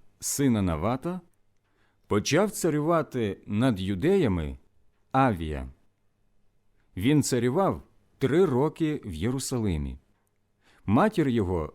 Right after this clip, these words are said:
звалась Мааха, дочка Авесолома.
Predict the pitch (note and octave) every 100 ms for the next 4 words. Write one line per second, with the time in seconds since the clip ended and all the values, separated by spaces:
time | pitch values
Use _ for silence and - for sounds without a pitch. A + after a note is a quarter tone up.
0 | - D#2+ D2 G2+ F3+ F3+ F3 - - F#2+
1 | B2 D#3+ G2+ D#2+ - C#2 C2 _ _ _
2 | - D#2 F2+ - - A#2 C#3+ F3+ - -
3 | - F#2 F#2 - C3+ B2 F#2+ C2+